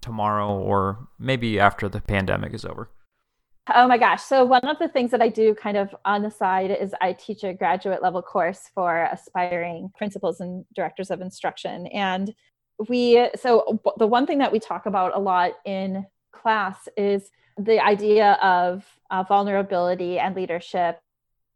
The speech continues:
Speaker 2: and also change. And so their, um, assigned readings are actually Dare to Lead by Brené Brown
Speaker 1: Yep.
Speaker 2: and also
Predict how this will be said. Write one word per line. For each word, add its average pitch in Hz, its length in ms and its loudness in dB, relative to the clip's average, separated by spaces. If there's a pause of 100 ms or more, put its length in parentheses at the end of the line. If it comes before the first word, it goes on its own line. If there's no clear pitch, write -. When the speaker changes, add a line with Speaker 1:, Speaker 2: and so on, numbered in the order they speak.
(120)
Speaker 2:
and 180 280 -10
also 170 280 -6
change. - 460 -12
And 214 80 -8
so 196 240 0 (300)
their, 233 420 8
um, 185 480 0
assigned 208 500 0
readings 214 360 0
are 185 160 6
actually 196 340 6
Dare 196 220 4
to 214 100 -4
Lead 180 380 -2
by 175 160 0
Brené 180 440 -8
Brown 175 420 -4
Speaker 1:
Yep. 175 120 -10
Speaker 2:
and 180 140 -10
also 180 680 -2